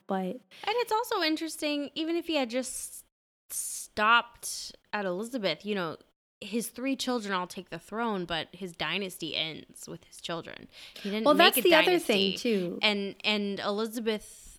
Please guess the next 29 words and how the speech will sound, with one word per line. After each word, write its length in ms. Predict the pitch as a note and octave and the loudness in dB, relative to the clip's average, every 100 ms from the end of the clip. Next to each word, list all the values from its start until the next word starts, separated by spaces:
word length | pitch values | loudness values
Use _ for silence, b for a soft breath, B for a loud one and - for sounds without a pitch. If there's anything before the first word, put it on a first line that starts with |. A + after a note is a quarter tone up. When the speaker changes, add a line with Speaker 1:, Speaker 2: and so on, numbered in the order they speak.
| _ | _
Speaker 2:
from 720 | - - - - G#3 G3 F#3 | -18 -18 -18 -10 -8 -6 -6
what 920 | F3+ G3 F3+ - - - - - - - | -2 0 0 -6 -12 -10 -8 -10 -12 -8
I've 380 | F#3 G3+ G#3+ F3 | 0 0 0 -2
read, 500 | E3+ D#3 C#3+ D3 D#3 | -6 -4 -4 -8 -8
and 220 | E3 F#3 | -8 -4
we 120 | F#3+ | -4
will 340 | F#3 F#3 F#3 F3+ | -4 -2 -2 -4
talk 340 | - E3 E3 | -6 -8 -8
about 220 | E3+ D#3 | -12 -10
this 180 | D#3 - | -12 -12
more 180 | E3+ D#3+ | -10 -8
in 120 | D#3+ | -10
detail, 600 | E3 G3 - E3+ D3+ D3+ B B B B B | -8 -8 -4 -4 -4 -6 B B B B B
but 300 | F#3+ G3 - | 0 0 0
she 180 | - A#3+ | -2 2
may 360 | A#3 C4 D#4+ | 4 4 2
have 340 | F4 D4 C4+ A3+ | 0 -2 0 0
married 640 | A3+ C#4+ F4 C#4+ B3 A#3 | 0 0 0 -2 -2 -2
and 180 | A3+ G#3+ | -4 -4
she 220 | - A#3 | -6 -4
may 300 | G#3+ A3 A#3+ | -2 0 -2
have 600 | A#3 A#3 G#3 G3 F#3 F#3 b b b b b | -2 -2 0 -2 -6 -12 b b b b b
had 260 | A3 G3+ E3+ | -4 -4 -2
children 520 | A#3+ A#3+ G#3+ G3+ F3+ | -2 0 0 0 0
and 160 | F3 F3 | -2 -4
she 140 | G3+ | -2
may 160 | F#3+ G3 | -2 -2
have 220 | G3+ F#3 | -2 -4
accepted 840 | F3 - G3 F#3+ - G3 F3+ E3+ | -6 -4 -4 -4 -4 -4 -2 -4